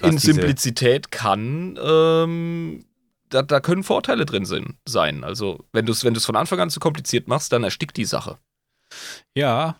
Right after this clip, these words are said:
Speaker 2: also das hat am Anfang gut funktioniert, diese, diese simple, ne? Und auf Vertrauensbasis und wir wollen hier gemeinsame Werte leben und so, ne?
Speaker 1: Mhm.
Speaker 2: Aber wir kennen das ja aus unserer eigenen Welt.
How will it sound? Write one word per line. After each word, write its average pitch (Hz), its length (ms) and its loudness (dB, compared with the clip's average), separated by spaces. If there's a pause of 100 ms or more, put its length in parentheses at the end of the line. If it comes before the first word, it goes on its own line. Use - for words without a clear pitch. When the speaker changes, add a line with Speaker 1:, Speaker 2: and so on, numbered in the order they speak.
(240)
Speaker 2:
also 113 180 -2
das 120 220 -2
hat - 180 0
am 104 140 -4
Anfang 131 320 -4
gut 180 160 -4
funktioniert, 139 720 0
diese, 90 520 -6
diese 98 300 -8
simple, 87 460 -4
ne? 135 260 -4
Und 90 400 -6
auf - 140 -6
Vertrauensbasis 90 960 -4
und 92 120 -8
wir 90 120 -4
wollen 87 260 -2
hier 85 240 -4
gemeinsame 87 600 -4
Werte 85 540 -4
leben 85 400 -6
und 104 160 -10
so, 82 240 -8
ne? 147 240 -4
Speaker 1:
Mhm. 107 60 0
Speaker 2:
Aber 104 320 2
wir 104 80 -2
kennen 113 220 -4
das 123 120 -4
ja 120 100 -4
aus 107 140 -2
unserer 101 280 -4
eigenen 135 360 -4
Welt. 147 300 -2